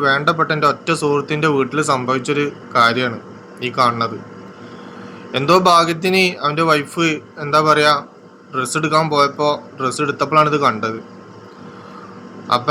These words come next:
എന്താ പറയാ, ജനലും വാതിലൊക്കെ തുറന്നിടുമ്പോ ശ്രദ്ധിക്കുക. ഇപ്പൊ മഴ പെയ്യുമ്പോ ഒരുപാട് ഇങ്ങനത്തെ, എന്താ പറയാ, പല ജാതി സാധനങ്ങളും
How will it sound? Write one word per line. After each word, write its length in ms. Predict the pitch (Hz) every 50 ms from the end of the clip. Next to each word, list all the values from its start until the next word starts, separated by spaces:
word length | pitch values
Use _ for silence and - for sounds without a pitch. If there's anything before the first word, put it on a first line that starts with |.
| 147
എന്താ 160 | 147 147 165 160
പറയാ, 200 | 165 170 170 170 156 147
ജനലും 340 | 143 139 143 143 156 170 175 165
വാതിലൊക്കെ 400 | 151 147 147 147 160 151 165 160 -
തുറന്നിടുമ്പോ 560 | 151 135 127 123 131 156 151 151 139 135 147 147 -
ശ്രദ്ധിക്കുക. 420 | - 131 123 120 131 123 127 139 131
ഇപ്പൊ 140 | 131 143 143 139
മഴ 120 | 135 127 131 139 151
പെയ്യുമ്പോ 400 | 151 143 139 147 147 143 151 151 151 147 135
ഒരുപാട് 360 | 139 131 123 131 139 139 139 151
ഇങ്ങനത്തെ, 360 | 143 143 143 135 123 151 147 147 147 139 - - 143
എന്താ 160 | 139 131 139 139
പറയാ, 200 | 139 139 143 143 147 147 - - - - - - - - - - - -
പല 140 | 123 123 131 147 156 170 175 175 - - - - - 156 143
ജാതി 300 | 143 139 143 147 160 156 143 127 - - -
സാധനങ്ങളും 500 | 147 135 135 131 139 139 143 147 151 131